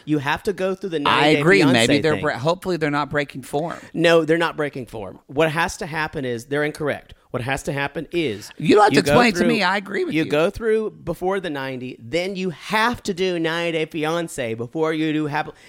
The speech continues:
Speaker 1: It's like going to college. <laughs>
Speaker 2: I agree. I agree.
Speaker 1: It's,
Speaker 2: But
Speaker 1: you
Speaker 2: Matt
Speaker 1: don't
Speaker 2: Sharp
Speaker 1: skip
Speaker 2: is the principal. He
Speaker 1: Nope.
Speaker 2: might change the rules.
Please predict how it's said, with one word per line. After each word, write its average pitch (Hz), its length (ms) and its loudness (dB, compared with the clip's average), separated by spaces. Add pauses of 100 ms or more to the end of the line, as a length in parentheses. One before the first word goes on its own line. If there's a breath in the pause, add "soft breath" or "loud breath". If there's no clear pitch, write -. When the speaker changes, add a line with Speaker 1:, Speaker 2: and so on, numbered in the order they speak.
(120)
Speaker 1:
It's 170 200 -2
like 175 380 -2
going 185 360 -2
to 180 100 -4
college. 156 760 -2 (240)
<laughs> - 240 0
Speaker 2:
I 202 60 2
agree. - 280 4
I 175 200 4
agree. 170 220 2
Speaker 1:
It's, 190 440 2 (220 loud breath)
Speaker 2:
But 165 120 6
Speaker 1:
you 214 100 4
Speaker 2:
Matt 175 220 6
Speaker 1:
don't - 80 -14
Speaker 2:
Sharp 208 240 4
Speaker 1:
skip 214 120 4
Speaker 2:
is 202 140 -2
the 180 100 -8
principal. 190 480 -2
He 156 120 0
Speaker 1:
Nope. 208 100 4
Speaker 2:
might 208 160 -6
change 214 260 -8
the 226 80 -18
rules. 214 540 -4